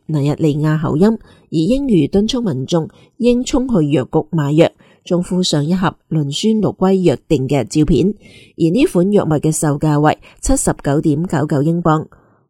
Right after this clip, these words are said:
對此，英國藥品及保健產品管理局表示，呢個網站唔係獲得正式許可嘅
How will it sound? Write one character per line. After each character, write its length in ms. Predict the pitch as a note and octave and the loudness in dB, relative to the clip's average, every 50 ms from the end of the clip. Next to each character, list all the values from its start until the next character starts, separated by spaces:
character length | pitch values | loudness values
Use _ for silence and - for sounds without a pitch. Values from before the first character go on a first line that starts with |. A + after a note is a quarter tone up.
| - | -2
對 140 | D#3 E3 E3 | 0 0 2
此， 160 | D#3+ - E3 C#3+ E3 F#3+ - - | 2 2 2 2 2 0 0 -2
英 200 | G#3+ C4 C4+ C4 | -2 -2 0 2
國 140 | A3+ F3+ D#3 | 2 4 4
藥 140 | D#3 C#3 | 4 2
品 260 | C3 - C#3+ C#3 D#3 F#3+ | 2 -2 -4 -4 -2 -2
及 100 | G3+ E3 - - | -2 -2 -2 0
保 160 | D3 C#3 E3 | -2 -2 -2
健 240 | F3+ F#3 D#3 C#3 D3+ | 0 -2 -2 -2 0
產 200 | - - D#3+ D3+ E3+ | 2 2 2 2 0
品 200 | D#3 D3 D#3 E3 | -2 -2 -2 -2
管 160 | D#3 D3 D3 | -2 0 0
理 140 | E3 E3 D3 | 2 0 0
局 100 | - D3 - | 0 -2 -4
表 200 | - D3 C3 C3+ | -2 -2 -2 0
示， 140 | D3+ - F3 D3 A#2+ - - - - _ - | 0 0 0 0 0 -2 -8 -20 -20 _ -8
呢 120 | D4+ D#4 | -6 -2
個 100 | B3+ G#3 | 0 0
網 300 | F#3 F3 D#3 C#3 D3+ F3+ | 2 0 -2 -2 -4 -4
站 280 | G3+ G#3+ D3+ C#3+ C3 - - | -2 -2 -2 -2 -4 -6 -6
唔 60 | D3 | -6
係 260 | C#3+ D3+ D#3 D3+ D3+ | -4 -4 -2 -2 -2
獲 160 | D3 D3+ D3 | 0 -2 -2
得 180 | - - F#3+ G3+ | 0 -2 -2 -2
正 260 | G3+ - D#3+ C#3 C#3+ | -2 -4 -6 -6 -6
式 140 | - - G3 | -4 -4 -4
許 60 | G3 | -4
可 440 | - - D#3 D3 F3+ F3 E3+ B2+ D3 | -2 -2 0 0 0 0 0 -2 -2
嘅 160 | D3+ E3+ | -2 -2